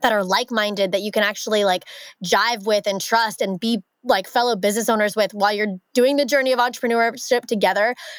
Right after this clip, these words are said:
but also still learn, like, a crap ton of marketing and business education from incredible people, then the Heart Conference is the place to be. Um, we still have tickets available. So please, please, please, uh,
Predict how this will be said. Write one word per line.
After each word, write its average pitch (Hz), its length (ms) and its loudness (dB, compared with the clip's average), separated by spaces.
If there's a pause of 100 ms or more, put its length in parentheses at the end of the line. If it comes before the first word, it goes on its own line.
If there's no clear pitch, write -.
(260)
but 247 160 2
also 214 300 0
still 208 360 0
learn, 185 260 0
like, 180 180 -2
a 180 100 -2
crap 196 580 -2
ton 214 180 0
of 185 80 -4
marketing 185 420 -2
and 180 100 -4
business 180 340 -2
education 185 600 -2
from 190 240 -2 (440)
incredible 262 480 0
people, 196 340 0
then 180 340 -2
the 202 120 0
Heart 190 240 -2
Conference 190 580 -2
is 220 180 2
the 214 80 0
place 196 220 0
to 190 100 -8
be. 170 280 -2 (280)
Um, 180 400 0
we 208 80 0
still 214 200 2
have 233 100 0
tickets 233 260 -2
available. 185 540 0
So 180 500 0
please, 247 400 -2
please, 311 300 0
please, 240 580 0 (300)
uh, 196 400 4